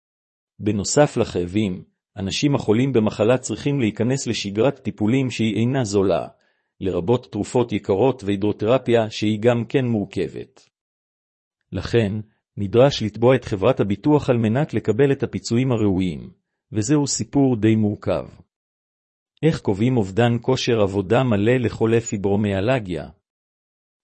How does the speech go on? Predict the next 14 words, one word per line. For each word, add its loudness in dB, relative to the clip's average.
אובדן 0
כושר 0
עבודה 2
מלא 2
הוא -4
כזה 0
שמגיע 0
רק 0
עם -2
שבעים -4
וחמש -2
אחוז -4
מהיכולת 0
לעבוד. -2